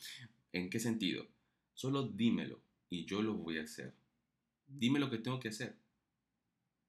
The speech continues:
y yo lo voy a hacer. Así. ¿Ok? Entonces, ¿cuál es, eh, digamos, el equilibrio que uno tiene que encontrar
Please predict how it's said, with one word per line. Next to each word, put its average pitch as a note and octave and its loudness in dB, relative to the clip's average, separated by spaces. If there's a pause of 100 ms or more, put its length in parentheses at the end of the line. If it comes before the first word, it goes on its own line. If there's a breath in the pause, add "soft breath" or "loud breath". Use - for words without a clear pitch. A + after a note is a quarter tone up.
(200)
y F2+ -10
yo F#2+ 4
lo A#2 6
voy A2+ 4
a A2+ 2
hacer. G#2+ -10 (1000)
Así. - -10 (1120)
¿Ok? F2 0 (380 soft breath)
Entonces, F#2+ 0 (380)
¿cuál C3+ 6
es, - 0 (720)
eh, E2+ 6
digamos, G2+ 2
el F2+ 2
equilibrio G#2 4
que G2 0
uno F#2 2
tiene F#2 -2
que F#2 -6
encontrar D#2 -6